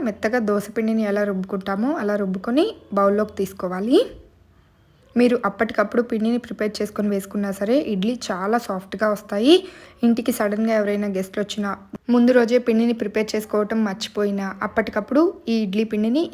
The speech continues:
ఈజీగా ప్రిపేర్ చేసుకొని ఇడ్లీ వేసుకోవచ్చు. ఈ పిండితో మీరు ఇడ్లీయే కాదండి, దోశ కూడా వేసుకోవచ్చు. నేనైతే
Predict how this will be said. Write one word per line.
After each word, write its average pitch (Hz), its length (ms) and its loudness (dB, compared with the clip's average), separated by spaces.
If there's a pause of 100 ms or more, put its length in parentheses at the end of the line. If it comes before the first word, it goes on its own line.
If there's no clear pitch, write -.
ఈజీగా 202 400 -2
ప్రిపేర్ 208 320 -2
చేసుకొని 220 340 -2 (100)
ఇడ్లీ 196 260 2
వేసుకోవచ్చు. 190 580 0 (420)
ఈ 277 120 8
పిండితో 247 320 6 (100)
మీరు 240 140 4 (100)
ఇడ్లీయే 220 400 4
కాదండి, 208 340 0 (100)
దోశ 202 160 2 (140)
కూడా 214 160 2 (100)
వేసుకోవచ్చు. 196 600 0 (440)
నేనైతే 226 360 2